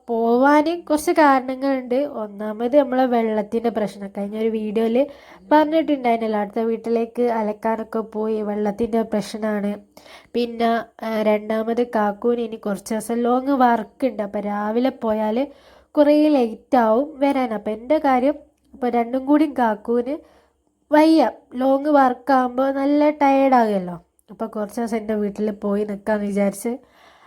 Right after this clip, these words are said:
അങ്ങനെ പിന്നെ എൻ്റെ അളിയനും വന്നിട്ടുണ്ട്, അളിയനെ ഒന്ന് കാണണമെന്ന് വിചാരിച്ച്. അങ്ങനെ എല്ലാം കൂടി ഒരു പ്ലാനിങ്ങിലാണ് പോണത് ട്ടോ. അപ്പൊ ഇൻഷാ അല്ലാ, അപ്പൊ ഉമ്മച്ചിയൊക്കെ കൂട്ടാൻ വരുന്നുണ്ട്.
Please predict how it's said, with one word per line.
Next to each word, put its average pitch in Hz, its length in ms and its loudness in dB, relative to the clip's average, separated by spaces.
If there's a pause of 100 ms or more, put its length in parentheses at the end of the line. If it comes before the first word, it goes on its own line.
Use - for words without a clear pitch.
അങ്ങനെ 240 240 2
പിന്നെ 240 240 0
എൻ്റെ 233 140 4
അളിയനും 226 540 0
വന്നിട്ടുണ്ട്, 208 580 -2
അളിയനെ 202 440 -4
ഒന്ന് 220 220 -8
കാണണമെന്ന് 202 500 -2
വിചാരിച്ച്. 202 500 -4 (280)
അങ്ങനെ 220 240 -2 (380)
എല്ലാം 262 340 4
കൂടി 359 180 0
ഒരു 359 180 2 (340)
പ്ലാനിങ്ങിലാണ് 277 760 2
പോണത് 214 480 -2
ട്ടോ. 196 180 -8 (680)
അപ്പൊ - 160 -8
ഇൻഷാ 220 420 2
അല്ലാ, 220 240 2 (300)
അപ്പൊ - 220 -16
ഉമ്മച്ചിയൊക്കെ 220 520 -4
കൂട്ടാൻ 214 440 -2
വരുന്നുണ്ട്. 214 500 -4